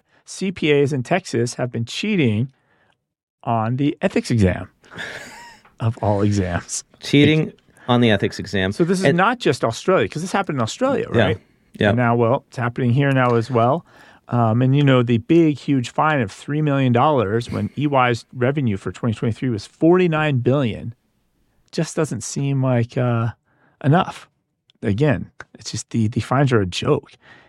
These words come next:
Speaker 1: And you, you would think, though, too, like, the Texas State Board, like, that money's going right to their coffers, right? <laughs>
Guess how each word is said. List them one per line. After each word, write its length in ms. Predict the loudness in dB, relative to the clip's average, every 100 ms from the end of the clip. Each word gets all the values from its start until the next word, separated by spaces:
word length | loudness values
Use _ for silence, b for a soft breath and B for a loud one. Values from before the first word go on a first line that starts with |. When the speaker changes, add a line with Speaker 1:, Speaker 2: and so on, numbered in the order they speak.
| b
Speaker 1:
And 320 | -2 0 0 0
you, 80 | 2
you 120 | 2
would 140 | 2
think, 200 | 2 2
though, 140 | 2 2
too, 220 | 0 0
like, 220 | 0 -2
the 100 | _
Texas 320 | -8 -6 -6
State 380 | -8 -6 -6 2
Board, 360 | 2 4 2 -2 b b b b b
like, 220 | -14 -14 _ _
that 140 | -4 -2
money's 220 | -2 -4
going 260 | -2 -2 0
right 220 | 0 -2
to 140 | -2
their 100 | -4
coffers, 560 | -4 -4 -4 -4 -12 -10
right? 320 | -6 -6
<laughs> 40 | -6